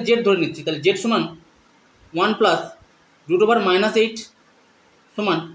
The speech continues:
তাহলে এটাকে লিখতে পারি ওয়ান প্লাস root over আট into মাইনাস এক সমান এক প্লাস, তাহলে এখানে আছে root eight, তাহলে root eight লিখলাম। তাহলে রুটের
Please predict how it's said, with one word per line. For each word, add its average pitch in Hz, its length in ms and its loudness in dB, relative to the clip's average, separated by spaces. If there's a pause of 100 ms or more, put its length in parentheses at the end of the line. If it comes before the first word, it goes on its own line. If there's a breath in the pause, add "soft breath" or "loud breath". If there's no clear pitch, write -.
তাহলে 202 200 0
এটাকে 214 200 0
লিখতে 220 180 -6
পারি 233 180 2
ওয়ান 214 220 2
প্লাস 180 220 2 (800)
root 196 200 2
over 160 160 4 (840)
আট 175 260 2 (480)
into 190 220 0 (480)
মাইনাস 196 340 0
এক 208 80 -2 (1160)
সমান 196 260 0 (500)
এক 190 160 0
প্লাস, 175 200 2 (180)
তাহলে 190 180 2
এখানে 226 180 0
আছে 233 160 0
root 220 200 0
eight, 226 120 0 (320)
তাহলে 202 240 0
root 220 180 2
eight 220 100 2 (100)
লিখলাম। 226 200 0 (680)
তাহলে 220 180 4
রুটের 208 200 0